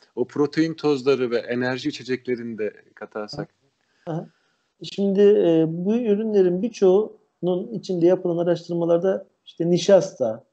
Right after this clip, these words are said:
Speaker 2: ya da hiçbir etken maddesi olmayan, e, hiçbir etkisi olmayan, e, maddeler ya da, e, bazılarında aşırı uyarıcı maddeler olabiliyor. Şimdi bunlara ulaşım kolay. İnternetten sipariş ediyorsunuz.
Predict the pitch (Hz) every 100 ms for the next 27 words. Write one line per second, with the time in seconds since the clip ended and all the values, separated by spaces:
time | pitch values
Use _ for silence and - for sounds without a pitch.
0 | 165 165 160 156 - - 196 170 - 180
1 | 160 160 156 151 160 156 165 156 151 147
2 | 147 - _ _ _ - 151 147 147 143
3 | 139 143 156 - 190 160 - 170 160 160
4 | 170 202 160 143 135 131 131 127 127 127
5 | 127 131 156 165 156 127 117 _ _ _
6 | 170 254 220 214 220 _ _ _ _ 165
7 | 160 160 - 208 185 226 208 226 220 233
8 | 190 220 226 196 185 180 143 139 139 _
9 | - 165 160 175 208 160 147 123 110 -
10 | _ _ _ _ _ _ - 165 170 180
11 | 214 180 208 233 240 214 233 240 233 156
12 | 143 180 180 190 180 180 170 - 180 165
13 | 139 127 131 160 160